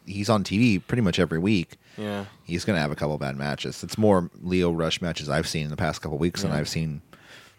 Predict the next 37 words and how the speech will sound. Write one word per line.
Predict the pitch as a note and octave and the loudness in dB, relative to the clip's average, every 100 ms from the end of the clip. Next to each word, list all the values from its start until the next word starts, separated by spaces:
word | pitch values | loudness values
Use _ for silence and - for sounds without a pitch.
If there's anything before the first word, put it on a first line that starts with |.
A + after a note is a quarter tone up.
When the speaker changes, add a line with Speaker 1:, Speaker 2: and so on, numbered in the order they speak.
| _ | _
Speaker 1:
probably | - F2 | -2 0
before | D2+ - E2 | 0 -2 0
that | D#2+ F2+ | 2 0
in | C#2 | 0
the | |
past | - D2+ - | -2 -2 -2
couple | D2+ D2 | -6 -2
years. | D2+ F#2+ D2 D#2+ - - | 0 2 0 -4 -10 -2
Speaker 2:
But | C3 | 4
nonetheless, | C#3 C#3 B2+ A#2+ A#2 - | 6 8 8 8 8 6
Lio | B2 | 8
Rush | A2+ A2 - | 10 8 6
defeats | A2 G#2+ G#2+ - | 0 2 2 0
Akira | F#2+ - G#2+ | -2 2 2
Tozawa | F#2+ G2 G2 G2 G2 G2 - - | 4 4 6 6 4 0 -6 -8
through, | - G#2 G2 | 0 4 4
uh, | - A2 G2+ | 4 4 4
via | F#2+ G#2+ | 4 0
pin | - D3 D#3 D3 | 6 8 8 6
following | C3+ A#2 A2+ | 6 6 4
the | G2+ | 2
frog | F2+ F2 | 0 0
splash. | - D#2+ E2 - | -2 -4 -2 -6
It's | - | -10
a | E2+ | -6
Speaker 1:
Mm-hmm. | F2 F#2 | -4 6
Speaker 2:
pretty | G#3+ F3+ | 10 12
good | D#3+ C#3 | 12 12
frog | G#2 G2 | 6 4
splash. | - G2+ G2+ | 2 4 8
Speaker 1:
It | G#2+ | 10
looks | B2 C3+ | 12 10
really | F#2 D#2+ | 6 2
Speaker 2:
He, | D#2+ | 6
Speaker 1:
nice. | D#3+ | 10
Speaker 2:
like, | D#3 - A2 | 10 10 4
the, | D3 | 4